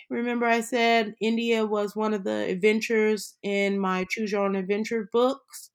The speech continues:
So when I went to look it up in the encyclopedia, again, yoga came back around that way. So I think it's always been in my, in my shadow, but learning about it as an adult didn't come until maybe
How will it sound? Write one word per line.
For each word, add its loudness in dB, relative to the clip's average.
So 6
when 2
I 2
went 0
to -4
look -2
it -4
up -6
in -8
the -2
encyclopedia, 2
again, 2
yoga -2
came -2
back -2
around -4
that 2
way. 2
So -6
I 4
think -8
it's 0
always 2
been -2
in -4
my, -4
in 4
my 6
shadow, 6
but 6
learning 6
about 4
it 0
as 0
an -6
adult 2
didn't 0
come 0
until 0
maybe 4